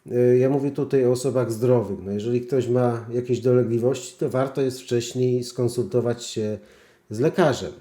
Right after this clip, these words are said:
Ja oczywiście nie chcę tutaj dola-, doradzać tego jako jakieś lekarstwo, Natomiast dla oso-, osób, które nie mają jakichś specjalnych problemów zdrowotnych,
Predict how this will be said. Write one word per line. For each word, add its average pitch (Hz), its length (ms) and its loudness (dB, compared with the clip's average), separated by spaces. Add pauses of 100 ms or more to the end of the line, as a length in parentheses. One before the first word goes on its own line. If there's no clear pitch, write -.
(120)
Ja 104 140 -10
oczywiście 117 420 -4
nie 127 100 4
chcę 131 200 -6
tutaj 120 180 0
dola-, 113 380 0 (120)
doradzać 131 540 0
tego 123 280 0
jako 113 580 -2
jakieś 107 280 -4
lekarstwo, 170 760 -2 (580)
Natomiast 247 480 2
dla 139 200 0
oso-, 143 580 -2
osób, 156 380 -2
które 127 480 2 (540)
nie 139 160 -2
mają 170 240 4
jakichś 123 320 -2
specjalnych 123 640 0
problemów 120 720 0 (140)
zdrowotnych, 117 840 -2